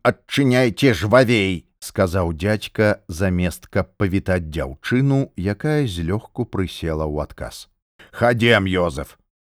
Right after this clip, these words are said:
звярнуўся ён да Ка, які павольна праціскаўся побач з дзяўчынаю. «Спадар адвакат хворы», сказала дзяўчына, але дзядзька, не спыняючыся, пабег да наступных дзвярэй.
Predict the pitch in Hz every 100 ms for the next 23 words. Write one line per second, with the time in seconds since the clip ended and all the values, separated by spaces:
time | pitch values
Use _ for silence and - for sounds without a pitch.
0 | _ 82 95 95 95 95 85 90 90 87
1 | 76 - 107 135 120 104 104 107 - 80
2 | 80 123 127 131 - - - - 76 82
3 | - 92 - 76 71 76 - - 87 76
4 | 76 71 - - 69 65 60 60 _ _
5 | _ _ _ _ _ - - 131 120 123
6 | 123 113 127 127 120 - 104 117 160 113
7 | 73 _ _ - - 87 82 80 82 78
8 | 71 - - 85 117 135 - _ _ 87
9 | 82 76 78 101 113 - 110 101 117 151
10 | - 101 80 73 87 110 - 127 - 131
11 | - 82 67 80 110 117 120 120 - -
12 | 69 82 80 78 82 85 62 57